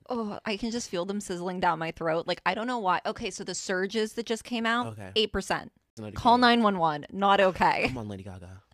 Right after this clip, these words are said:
Speaker 1: <laughs>
Speaker 2: My biggest enemy is being pop nine one one.
Speaker 1: <laughs>
Speaker 2: No, but you'll, if you don't know this about me, there's always a song in my head. So if you say something, I have a song for it. So you can say anything right now, and I probably have a song for it.
Speaker 1: Oh, God. Um, Bananas.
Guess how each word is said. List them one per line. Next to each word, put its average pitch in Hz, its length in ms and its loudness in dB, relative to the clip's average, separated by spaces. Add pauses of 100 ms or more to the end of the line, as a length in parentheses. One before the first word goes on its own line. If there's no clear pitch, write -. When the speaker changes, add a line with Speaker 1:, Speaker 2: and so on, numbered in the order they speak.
(160)
Speaker 1:
<laughs> - 300 -2
Speaker 2:
My - 160 -2
biggest 101 260 -12
enemy 101 320 -10
is 101 80 -12
being 95 300 -10
pop - 260 -16 (460)
nine 82 240 -12
one 98 100 -14
one. 104 180 -14 (760)
Speaker 1:
<laughs> 1047 100 -2
Speaker 2:
No, - 260 0
but 139 220 -6 (760)
you'll, 185 360 -2
if 147 100 -6
you 208 60 -6
don't 226 180 -6
know 120 220 -4
this 120 160 -10
about 113 300 -6
me, 117 240 -10 (360)
there's 135 180 -10
always 143 260 -4
a 131 80 -10
song 107 280 -8
in 95 60 -14
my 85 100 -14
head. 90 280 -16
So 110 60 -10
if 90 60 -10
you 87 100 -8
say 104 200 -8
something, 113 540 -10 (340)
I 113 80 -4
have 143 140 -4
a 113 40 -8
song 92 280 -10
for - 180 -16
it. - 140 -20 (220)
So - 100 -10
you 156 80 -4
can 180 100 -2
say 123 220 -6
anything 107 340 -10
right 87 160 -18
now, 85 140 -16
and 87 80 -16
I 80 60 -20
probably 90 240 -16
have 87 80 -20
a 85 40 -20
song - 240 -20
for - 60 -20
it. - 60 -20 (420)
Speaker 1:
Oh, 190 160 2
God. 156 520 2
Um, 196 420 4 (100)
Bananas. 175 880 -2